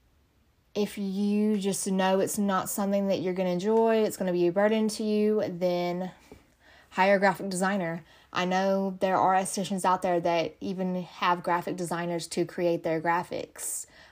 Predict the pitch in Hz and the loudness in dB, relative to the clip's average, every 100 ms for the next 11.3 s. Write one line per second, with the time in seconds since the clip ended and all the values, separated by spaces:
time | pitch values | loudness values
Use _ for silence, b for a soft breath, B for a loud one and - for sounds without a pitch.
0 | B 175 165 160 151 165 165 170 - 165 | B -2 -2 -2 -4 -4 -4 -6 -6 -6
1 | 160 165 - - 170 160 175 170 170 208 | -6 -4 -6 -4 -6 -6 -8 -4 -2 0
2 | 175 151 160 - 156 151 - 170 156 - | 2 0 -4 -8 -8 -6 -4 -4 -4 -10
3 | - - 170 160 160 B B 185 185 226 | -10 -4 -2 -2 -6 B B -4 2 4
4 | 220 175 180 214 214 - 226 220 220 214 | 4 4 4 4 2 2 2 4 2 0
5 | 220 214 214 214 - - 196 180 190 175 | 2 0 0 -2 -2 -6 -8 -6 -4 -2
6 | 175 - 180 185 185 180 185 175 - 185 | -2 -2 -4 -6 -6 -6 -4 -8 -4 -4
7 | 180 185 165 170 175 - 175 175 175 170 | -4 -4 -4 -4 -6 -4 -4 -4 -4 -2
8 | 165 165 185 175 185 180 185 190 196 190 | -2 -2 -4 -4 0 0 -2 -4 -4 -2
9 | 190 - 185 185 175 170 156 B B B | -4 -4 -4 -2 -4 -6 -10 B B B
10 | - 175 175 175 175 175 160 160 208 254 | -2 0 2 2 2 0 -6 -6 -2 2
11 | 302 311 - | 4 2 -6